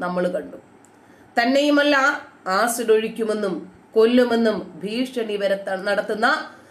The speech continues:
സൈബർ ആങ്ങളമാരെ പുറത്തു കൊണ്ടുവന്നത് ജൂതനുണ്ടാക്കിയ മീഡിയയാണ്.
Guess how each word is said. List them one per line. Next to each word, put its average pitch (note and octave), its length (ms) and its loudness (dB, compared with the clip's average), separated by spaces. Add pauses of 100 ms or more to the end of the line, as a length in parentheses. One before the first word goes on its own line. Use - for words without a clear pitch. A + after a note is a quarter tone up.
(180)
സൈബർ C#4 580 2
ആങ്ങളമാരെ C#4 1040 4
പുറത്തു C4+ 300 2
കൊണ്ടുവന്നത് B3+ 840 4
ജൂതനുണ്ടാക്കിയ F#3+ 920 -2
മീഡിയയാണ്. E3+ 640 -6